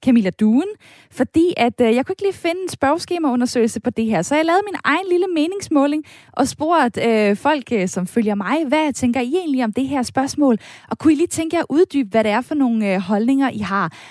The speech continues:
Og der er der også en Sofie, som skriver til mig, at, øh, "Jeg kan høre tre forskellige kirkeklokker fra min lejlighed i Aarhus Midtby, oftest på samme tid.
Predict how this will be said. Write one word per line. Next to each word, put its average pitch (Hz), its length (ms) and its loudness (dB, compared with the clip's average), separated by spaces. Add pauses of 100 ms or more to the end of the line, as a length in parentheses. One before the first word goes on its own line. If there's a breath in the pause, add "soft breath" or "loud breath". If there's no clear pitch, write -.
(120 loud breath)
Og - 80 2
der 330 60 4
er 339 40 4
der 339 120 2
også 381 140 -4
en 392 40 -8
Sofie, 330 520 -2
som 254 160 0
skriver 269 320 -2
til 262 180 -2
mig, 285 140 0 (380 loud breath)
at, 226 260 0
øh, 214 380 2 (200)
"Jeg 262 220 2
kan 330 80 -4
høre 285 380 0
tre - 260 -4 (180)
forskellige 294 600 0
kirkeklokker 226 680 0
fra 247 200 -2
min 254 140 6
lejlighed 220 560 0
i 294 160 -2
Aarhus 208 480 0
Midtby, 359 440 0 (440 soft breath)
oftest 330 500 0
på 339 120 -2
samme 294 460 -6
tid. - 340 0